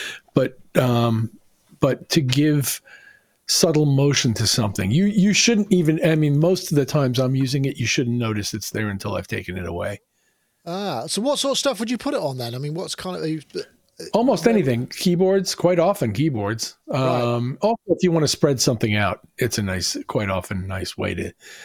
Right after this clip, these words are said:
Speaker 1: spread it out without it being some sort of fixed delay kind of event. Or, well, otherwise, I use Soundtoys, uh, whatever that thing is called that spreads it out, the old harmonizer trick.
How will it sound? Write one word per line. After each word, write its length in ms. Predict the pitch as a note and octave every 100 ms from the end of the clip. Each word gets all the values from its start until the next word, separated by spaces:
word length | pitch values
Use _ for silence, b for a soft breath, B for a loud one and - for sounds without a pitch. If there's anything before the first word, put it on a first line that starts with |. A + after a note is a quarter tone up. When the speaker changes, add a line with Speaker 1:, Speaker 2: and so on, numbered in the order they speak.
| B B
Speaker 1:
spread 420 | - - C#3 B2
it 100 | A2
out 220 | G#2 G2+ A#2+
without 320 | G#2 G2+ G2
it 100 | F#2+
being 320 | G#2+ G2 F#2
some 220 | - A2
sort 200 | - G2+
of 80 | G2
fixed 280 | - G2 -
delay 400 | G#2 G2 G2 G2 -
kind 240 | A2+ G2
of 160 | F#2 G2+
event. 460 | F#2 G2+ G2 G#2 -
Or, 340 | G2+ F#2 F#2+ - b b b b b b b b b b b b b b b
well, 120 | - B2
otherwise, 380 | A#2 A2 G#2
I 60 | F#2+
use 260 | G2 G2 -
Soundtoys, 600 | F#2 G2+ - F#2+ F2+ -
uh, 260 | F2+ F#2 - B B B B
whatever 260 | - F#2+ F#2
that 200 | F#2 F#2+
thing 160 | F#2+ F2+
is 120 | F#2
called 300 | - C#2+ F2
that 240 | G2 -
spreads 340 | - - G2 G#2
it 80 | F#2+
out, 200 | F#2+ -
the 120 | G#2
old 180 | G2 G2
harmonizer 560 | G2+ G2+ G#2 F#2+ G#2
trick. 420 | - - G#2 -